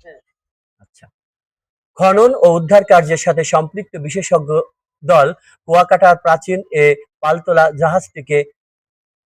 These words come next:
Speaker 2: আহ, বাহাত্তর ফুট চ-, লম্বা এবং চব্বিশ ফুট চওড়া, অর্থাৎ, আহ, আর ডেপথ হচ্ছে ষোলো দশমিক ছয় ফিট, বালুর নিচের অবস্থান স্থল হতে নিরাপদ উচ্চতায়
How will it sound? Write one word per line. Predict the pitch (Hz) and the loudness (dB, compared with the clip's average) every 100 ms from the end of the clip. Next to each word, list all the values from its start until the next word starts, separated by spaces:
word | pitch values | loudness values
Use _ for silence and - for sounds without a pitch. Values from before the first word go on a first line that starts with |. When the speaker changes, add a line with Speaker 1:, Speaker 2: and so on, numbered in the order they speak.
| _ _ _ _ _ _ _ _ _ _ 185 | _ _ _ _ _ _ _ _ _ _ -12
Speaker 2:
আহ, | 156 143 143 | -8 -4 -4
বাহাত্তর | 131 180 220 - 233 220 | 0 2 0 -4 -8 -8
ফুট | 170 202 208 - _ _ _ _ _ _ _ _ _ _ _ | -4 -4 -4 -6 _ _ _ _ _ _ _ _ _ _ _
চ-, | 196 175 175 | 0 2 2
লম্বা | 165 165 165 190 | 2 0 2 2
এবং | 165 160 | 2 -2
চব্বিশ | 156 175 160 180 - | -2 -2 -2 -4 -8
ফুট | 165 - | -12 -6
চওড়া, | 165 151 170 - _ _ _ | 0 2 2 0 _ _ _
অর্থাৎ, | 143 147 - 185 196 _ _ _ _ - | -8 -8 0 0 0 _ _ _ _ -8
আহ, | 147 - | -6 0
আর | 170 | 0
ডেপথ | 131 127 202 - | 2 2 0 0
হচ্ছে | 196 190 185 165 | -4 -2 -4 -2
ষোলো | - 180 | 0 0
দশমিক | 190 185 160 151 139 | 2 0 -2 -6 -6
ছয় | - 131 | 0 -2
ফিট, | - 123 _ _ _ _ _ | -2 -16 _ _ _ _ _
বালুর | 131 156 190 214 202 | -2 2 4 2 0
নিচের | 170 185 190 185 185 _ - | -2 -4 0 0 0 _ -8
অবস্থান | 160 196 - 185 165 | -4 -4 -6 -8 -8
স্থল | - 170 160 | -8 -6 -6
হতে | 151 165 | -6 -8
নিরাপদ | 147 151 156 165 147 | -4 0 2 0 -4
উচ্চতায় | 139 - 127 131 | -10 -8 -2 -2